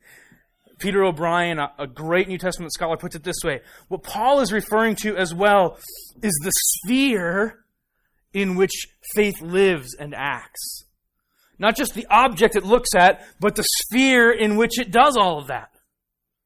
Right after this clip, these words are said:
It means this. Paul rejoices in their faith because of what he's heard about it.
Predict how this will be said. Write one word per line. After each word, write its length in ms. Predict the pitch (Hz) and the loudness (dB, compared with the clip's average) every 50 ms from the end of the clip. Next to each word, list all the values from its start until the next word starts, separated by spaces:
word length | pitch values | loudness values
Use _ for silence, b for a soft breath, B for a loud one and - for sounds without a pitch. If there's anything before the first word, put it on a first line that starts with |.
| _ _ _ _ _ _ _ _ _ _ _ _ _ _ _ _ _ _ _ _ _ _ _ _ | _ _ _ _ _ _ _ _ _ _ _ _ _ _ _ _ _ _ _ _ _ _ _ _
It 60 | - 160 | -12 -8
means 220 | 175 190 180 151 | -8 -8 -6 -4
this. 220 | 175 196 165 - - - - - - _ _ _ _ _ B B B B B B _ - | -2 -2 -2 -2 -4 -8 -12 -14 -16 _ _ _ _ _ B B B B B B _ -2
Paul 220 | - 240 269 294 | 2 4 4 4
rejoices 500 | 294 262 180 180 226 254 269 196 214 196 | 4 2 2 4 4 4 4 2 -2 -4
in 80 | 214 214 | -2 0
their 140 | 214 196 - - | 0 0 2 4
faith 240 | 220 220 226 220 202 - b b b b b b b - | 4 4 4 4 0 -4 b b b b b b b -12
because 280 | 202 - 240 247 214 | -6 -2 0 0 0
of 140 | 226 180 156 | 0 -2 0
what 180 | 196 240 226 - | 2 2 2 0
he's 300 | - - 220 214 - - | -2 -2 -2 -2 -4 -4
heard 440 | - 220 247 254 240 233 226 220 - | -2 0 2 4 4 4 2 0 -2
about 360 | 196 180 196 240 269 285 269 | -2 -2 0 2 2 4 2
it. 160 | 202 127 - | 2 0 -4